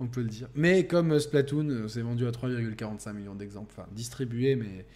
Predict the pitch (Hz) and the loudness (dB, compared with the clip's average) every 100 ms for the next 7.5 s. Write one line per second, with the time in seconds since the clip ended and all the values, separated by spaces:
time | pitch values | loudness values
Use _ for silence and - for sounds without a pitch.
0 | - - - 113 113 123 - 127 123 - | -20 -18 -8 -4 -2 -2 -2 -2 -2 -2
1 | 117 123 123 - - - - 180 180 170 | 0 0 -4 -12 -20 -20 -4 -2 0 2
2 | 139 131 127 110 104 139 160 - 170 190 | 4 4 2 0 -2 -4 -4 -2 0 2
3 | 156 127 139 135 117 104 101 104 120 113 | 2 2 0 -4 -6 -6 -6 -6 -6 -8
4 | 90 - 107 - - - - - 139 131 | -10 -12 -14 -14 -18 -20 -20 -4 4 10
5 | 220 220 190 160 196 185 180 185 170 165 | 10 10 4 10 10 10 8 4 4 2
6 | 147 165 185 147 160 139 139 131 135 151 | 2 2 2 2 2 2 2 2 2 0
7 | 143 135 127 123 | 2 2 2 0